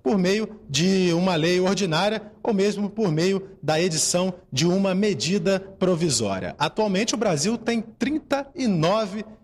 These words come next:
ministérios. A iniciativa desta proposta de emenda à Constituição é do senador José Agripino, do Democratas do Rio Grande do Norte, e tem parecer favorável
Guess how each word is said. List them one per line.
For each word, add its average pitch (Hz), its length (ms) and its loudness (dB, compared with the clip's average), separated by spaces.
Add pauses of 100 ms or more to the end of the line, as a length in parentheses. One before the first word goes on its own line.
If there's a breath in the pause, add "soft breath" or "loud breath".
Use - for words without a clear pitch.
(120)
ministérios. 131 680 0
A 165 80 2
iniciativa 190 840 0
desta 156 300 -2
proposta 160 600 0
de 143 120 0
emenda 131 260 0
à 131 60 -2
Constituição 147 760 0 (260 loud breath)
é 226 140 2
do 185 80 -6
senador 180 600 2
José 160 320 2
Agripino, 180 560 0
do 156 100 0
Democratas 180 680 0
do 185 120 -2
Rio 170 240 0
Grande 170 260 0
do 196 100 0
Norte, 180 480 -2 (240)
e - 80 0
tem 190 220 -2
parecer 160 460 0
favorável 190 1000 -2